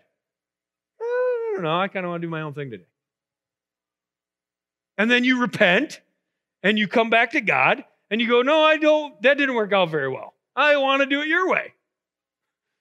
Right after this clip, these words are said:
You guys are all looking like me, like, that doesn't happen in your life. Does that happen in your life? 'Cause that happens in my life, like, weekly.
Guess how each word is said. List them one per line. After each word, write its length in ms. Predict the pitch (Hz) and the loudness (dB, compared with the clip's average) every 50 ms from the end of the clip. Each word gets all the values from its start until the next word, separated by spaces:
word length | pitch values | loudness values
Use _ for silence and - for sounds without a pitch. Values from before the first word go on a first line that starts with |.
| _ _ _ _ _ _ _ _ _ _ _ _ _ _ _ _ _ _ _ _ _ - | _ _ _ _ _ _ _ _ _ _ _ _ _ _ _ _ _ _ _ _ _ -6
You 120 | 196 349 | -4 -2
guys 120 | 381 359 320 | -2 -2 0
are 60 | 302 | -2
all 100 | 233 226 | -2 -2
looking 240 | 233 233 220 247 208 | -2 -2 -2 0 0
like 180 | 185 185 180 185 | 2 0 0 -2
me, 260 | 180 175 175 170 175 | -6 -4 -2 -2 -2
like, 140 | 165 160 151 | -4 -4 -6
that 120 | 165 185 175 | -6 -4 -2
doesn't 280 | 196 196 190 190 180 | -2 -2 -2 -4 -2
happen 260 | 180 196 196 185 185 | -2 0 0 -2 -4
in 60 | 180 180 | -6 -8
your 140 | 180 180 | -4 -2
life. 260 | 175 147 113 104 - _ | 0 0 -2 -2 -6 _
Does 100 | - 190 | -10 -6
that 140 | 359 392 392 | -4 -2 -2
happen 220 | 415 427 392 427 | -2 0 -2 -2
in 100 | 415 403 | -2 0
your 240 | 392 415 427 440 453 | 0 0 0 0 0
life? 100 | 440 - - _ _ _ _ _ _ _ _ _ _ _ - | -2 -4 -8 _ _ _ _ _ _ _ _ _ _ _ -4
'Cause 120 | 208 214 | -2 2
that 180 | 294 339 330 - | 2 2 4 4
happens 440 | 254 262 302 330 311 294 240 190 208 | 4 4 4 4 2 0 -2 -2 -2
in 120 | 170 190 | -2 0
my 200 | 208 190 233 277 | 0 2 2 2
life, 380 | 262 190 156 143 135 135 135 156 | 2 2 2 2 0 0 0 0
like, 220 | 170 156 151 143 147 | 0 0 0 -2 -4
weekly. 600 | 147 156 220 294 302 - - 151 - - - _ | -8 -4 -4 -4 -4 -4 -8 -18 -20 -20 -20 _